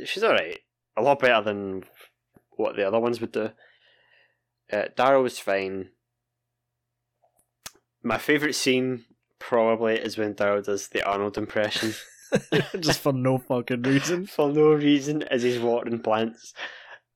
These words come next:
Speaker 1: Uh, it's just fantastic. And I, I think that's pretty much all I want to say. Um, I'm trying to think of other scenes that stands out to me. There, there is a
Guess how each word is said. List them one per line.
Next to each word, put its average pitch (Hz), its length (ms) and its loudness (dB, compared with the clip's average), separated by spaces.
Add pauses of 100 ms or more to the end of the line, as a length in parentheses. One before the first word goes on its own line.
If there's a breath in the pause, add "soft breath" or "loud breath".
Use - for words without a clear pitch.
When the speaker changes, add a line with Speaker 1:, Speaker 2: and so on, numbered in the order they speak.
(100)
Speaker 1:
Uh, 120 380 2 (380)
it's - 100 -6
just 127 160 -2
fantastic. 110 760 -2 (1500 soft breath)
And 127 520 -2
I, 123 100 -6 (360)
I 110 60 -12
think 151 220 -2
that's 123 120 -8
pretty 113 220 0
much - 280 -2
all 107 180 2
I 104 40 2
want 104 220 -2
to 107 80 -6
say. 127 400 -2 (200)
Um, 107 440 0 (340)
I'm - 100 -20
trying 127 160 -4
to - 60 -14
think 127 180 -4
of 104 240 -8 (440)
other 104 180 -4
scenes 110 420 -4 (100)
that 110 220 -6 (340)
stands 107 360 -6
out 107 160 -6
to - 80 -8
me. 110 140 -2 (880 loud breath)
There, 117 260 2
there 120 260 2
is 127 120 0
a 110 500 4